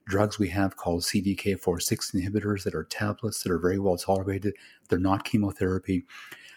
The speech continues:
They're so effective that those patients end up living with a chronic disease,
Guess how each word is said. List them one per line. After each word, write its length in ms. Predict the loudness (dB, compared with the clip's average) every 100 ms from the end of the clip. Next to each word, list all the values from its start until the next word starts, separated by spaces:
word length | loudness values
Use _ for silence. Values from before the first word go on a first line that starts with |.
| -2
They're 80 | 0
so 240 | 4 4
effective 640 | 4 2 0 0 -4 -4 -6 -10 _ _ -2
that 120 | 2
those 180 | 2 2
patients 500 | 0 0 2 2 4
end 220 | 2 4
up 200 | 2 -2 _
living 340 | 2 4 4 4
with 180 | 2 0
a 40 |
chronic 540 | -2 0 2 4 2
disease, 500 | 0 0 2 0 0